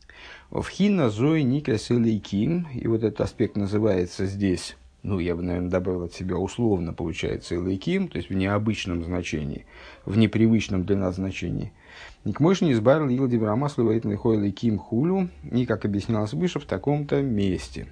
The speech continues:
Скобка закончилась. «Вал пи кола нал ювана мишна де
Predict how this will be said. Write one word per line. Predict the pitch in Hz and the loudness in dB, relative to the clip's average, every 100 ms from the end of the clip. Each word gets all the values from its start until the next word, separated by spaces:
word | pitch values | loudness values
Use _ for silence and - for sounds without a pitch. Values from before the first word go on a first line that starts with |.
| - - | -18 -20
Скобка | - - 131 - 131 131 139 - | -2 2 2 4 2 2 -6 -14
закончилась. | - 110 113 104 82 - - - - - - _ - - - - - - - - - - - - - - - | -2 -2 2 0 -2 -4 -6 -8 -20 -20 -20 _ -20 -20 -20 -20 -20 -20 -20 -20 -20 -20 -20 -20 -20 -20 -10
«Вал | - 104 170 240 233 | 4 8 8 8 6
пи | - 202 196 | 2 0 4
кола | - 175 175 170 | 8 8 8 6
нал | 139 131 151 147 | 6 6 6 4
ювана | 117 151 147 143 131 | 4 2 4 4 4
мишна | 113 135 135 123 110 | 4 4 2 2 2
де | 110 | 2